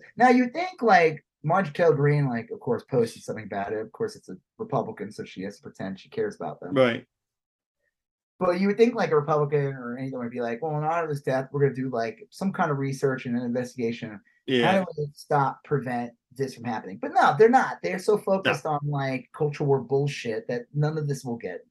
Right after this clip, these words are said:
Speaker 1: looked
Speaker 2: No.
Speaker 1: into.
Speaker 2: No.
Speaker 1: Well,
Speaker 2: No.
Speaker 1: whatever.
Speaker 2: All right, we got,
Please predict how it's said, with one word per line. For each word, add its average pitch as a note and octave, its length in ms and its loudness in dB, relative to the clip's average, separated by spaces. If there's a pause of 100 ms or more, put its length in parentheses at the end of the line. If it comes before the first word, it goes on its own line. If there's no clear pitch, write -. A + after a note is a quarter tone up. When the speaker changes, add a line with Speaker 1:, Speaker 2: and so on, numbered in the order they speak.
(580)
Speaker 1:
looked B3+ 280 -4
Speaker 2:
No. G#2 60 -6
Speaker 1:
into. - 340 -12 (360)
Speaker 2:
No. - 180 -10 (1500)
Speaker 1:
Well, A2+ 140 -10 (100)
Speaker 2:
No. A#2 140 -10 (420)
Speaker 1:
whatever. C3+ 220 0
Speaker 2:
All E3+ 120 8
right, B2 140 4
we D#3 120 6
got, D#3 280 6